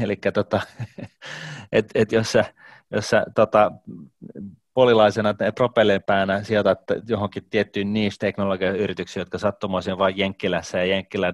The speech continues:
taala, niin kun siitä loppuu arvo, ja, ja, ja sä saat,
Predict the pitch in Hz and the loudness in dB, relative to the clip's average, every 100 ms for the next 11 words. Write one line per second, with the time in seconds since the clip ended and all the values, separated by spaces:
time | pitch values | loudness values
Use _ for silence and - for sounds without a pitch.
0 | _ _ _ 101 - 98 95 90 87 87 | _ _ _ -12 0 4 6 4 0 -4
1 | 90 76 104 107 107 101 95 - 98 95 | -8 -10 -16 -10 -2 0 -2 -4 -6 2
2 | 98 95 92 90 - - - - - - | 4 4 2 -2 -6 -20 -20 -20 -20 -20
3 | _ _ - 98 92 92 - 101 87 87 | _ _ -2 0 0 -2 0 0 0 -4
4 | 92 98 110 98 | -2 -2 0 -4